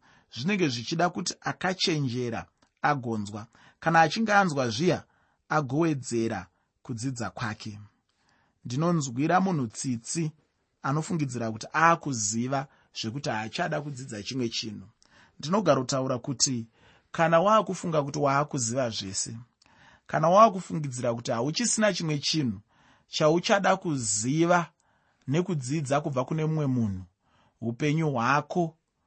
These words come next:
hwaapadambudziko rakakurisisa. Upenyu hwako hwave kumawere chaiko chaiko, nokuti munhu wese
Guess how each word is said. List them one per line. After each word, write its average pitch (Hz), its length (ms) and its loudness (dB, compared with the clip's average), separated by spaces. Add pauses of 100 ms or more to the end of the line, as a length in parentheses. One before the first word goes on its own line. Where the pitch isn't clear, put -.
(260)
hwaapadambudziko 120 1300 0 (340)
rakakurisisa. 117 1000 -4 (440)
Upenyu 160 500 0
hwako 160 640 2 (320)
hwave 151 260 4
kumawere 185 640 6
chaiko 143 360 0
chaiko, 120 520 -4 (420)
nokuti 151 760 -4 (440)
munhu 139 320 0
wese 180 540 2